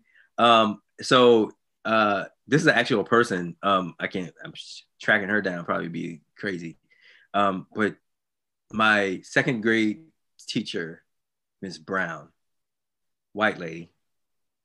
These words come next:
um, very, very cool, very nice. She seemed like she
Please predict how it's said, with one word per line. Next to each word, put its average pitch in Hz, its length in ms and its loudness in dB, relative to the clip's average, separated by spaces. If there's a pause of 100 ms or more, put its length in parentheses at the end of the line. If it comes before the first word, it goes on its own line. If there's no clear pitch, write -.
um, 85 440 -8 (100)
very, 107 320 -2 (100)
very 110 300 2
cool, 107 320 -2
very 98 220 -2
nice. 95 240 -10 (260)
She - 160 0
seemed 214 200 2
like 165 120 2
she 143 340 -2